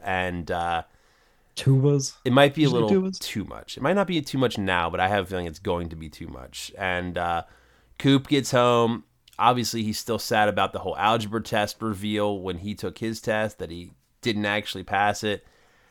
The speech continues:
Speaker 1: And, uh, Vanessa asks him, "Well, what are you gonna do? What's fair? What's, uh,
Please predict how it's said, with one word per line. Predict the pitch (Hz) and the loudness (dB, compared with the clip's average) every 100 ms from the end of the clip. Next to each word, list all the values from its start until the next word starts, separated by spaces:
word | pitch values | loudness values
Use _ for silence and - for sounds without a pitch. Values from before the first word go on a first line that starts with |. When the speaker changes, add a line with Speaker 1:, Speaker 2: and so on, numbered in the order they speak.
| _ - | _ -4
Speaker 1:
And, | 98 98 95 95 90 | 0 2 0 -2 0
uh, | 95 92 92 90 90 - _ _ | 2 4 4 2 -2 -8 _ _
Vanessa | 110 110 113 117 131 - 120 110 107 107 _ - | -8 -2 0 2 0 0 0 2 0 -4 _ -4
asks | 101 101 - - - - - - _ _ - | -2 -2 -4 -10 -12 -12 -14 -18 _ _ -12
him, | 98 98 101 104 | -4 -2 -2 -2
"Well, | 101 101 98 | -2 -2 -4
what | - 107 | -6 -2
are | 117 | -2
you | 120 117 | -2 -2
gonna | 107 | -2
do? | 95 135 147 | -2 -2 -2
What's | 95 127 - | 0 -2 -4
fair? | - 110 147 95 76 | -4 0 2 0 -2
What's, | 107 117 117 - | -2 -2 -2 0
uh, | 123 117 113 110 | 2 2 2 0